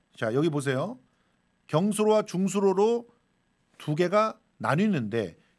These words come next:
경수는 일반적인 물, 중수는 수소 원자가 하나가 그 더 붙어 있는, 중성자가 하나 더 붙어 있는 그런 물이라는 거예요. 중수로는 정제되지 않은 우라늄을 사용해도 되지만 경수로는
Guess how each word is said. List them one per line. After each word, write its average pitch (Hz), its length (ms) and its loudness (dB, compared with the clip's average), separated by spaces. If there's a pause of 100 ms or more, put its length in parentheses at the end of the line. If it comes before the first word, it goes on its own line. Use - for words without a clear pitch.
경수는 202 600 -2
일반적인 190 600 -2
물, 131 300 -4 (220)
중수는 208 640 -2 (420)
수소 294 360 -2
원자가 208 640 0 (180)
하나가 214 560 -2 (680)
그 123 280 -2
더 202 200 6
붙어 139 240 -8
있는, 90 260 -10 (560)
중성자가 190 540 2
하나 220 120 0
더 202 120 0
붙어 147 220 -6
있는 143 180 -4
그런 190 240 0
물이라는 98 360 -8
거예요. - 160 -20 (580)
중수로는 233 760 0 (340)
정제되지 214 680 -2
않은 202 240 0
우라늄을 185 460 -2
사용해도 202 540 -4
되지만 156 480 -4 (340)
경수로는 190 640 0